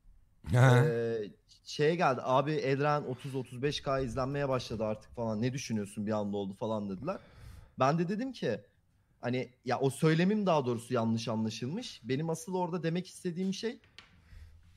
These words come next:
Speaker 2: ya Elren'i tanıyorum, hatta bugün de söyledim. Elren'i tanıyorum karakter olarak. Ama olağan dışı bir şey var. Ya bu bir gerçek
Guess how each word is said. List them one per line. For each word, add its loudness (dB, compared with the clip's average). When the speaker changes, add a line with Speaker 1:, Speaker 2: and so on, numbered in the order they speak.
Speaker 2:
ya -2
Elren'i 4
tanıyorum, 2
hatta 0
bugün -4
de -4
söyledim. -4
Elren'i 0
tanıyorum -2
karakter -2
olarak. -2
Ama 2
olağan 6
dışı -2
bir -4
şey -2
var. -2
Ya -2
bu -2
bir 0
gerçek 0